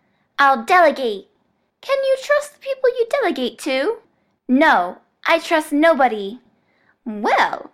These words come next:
Bonesaw said, pausing as she took a sip of tea, "that's a problem." "Yes,"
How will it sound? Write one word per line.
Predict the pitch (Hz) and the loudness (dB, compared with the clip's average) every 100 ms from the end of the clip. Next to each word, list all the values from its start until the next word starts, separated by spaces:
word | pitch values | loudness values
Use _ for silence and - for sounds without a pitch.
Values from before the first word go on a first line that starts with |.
| - | -6
Bonesaw | 208 208 208 190 | -4 -4 -4 -6
said, | 190 185 196 240 | -6 -4 -4 -6
pausing | - 196 196 202 | -6 -6 -4 -10
as | 196 | -10
she | - | -14
took | - 214 | -14 -14
a | |
sip | 202 208 | -14 -12
of | 202 196 | -12 -16
tea, | - 190 240 277 _ _ _ - | -16 -12 -12 -14 _ _ _ -6
"that's | 226 240 - | -2 -2 -4
a | - | -10
problem." | - 202 185 190 185 262 - _ _ _ _ - | -2 -2 0 -2 -4 -4 -10 _ _ _ _ -6
"Yes," | 311 381 254 226 - - - | -2 0 0 -4 -14 -20 -20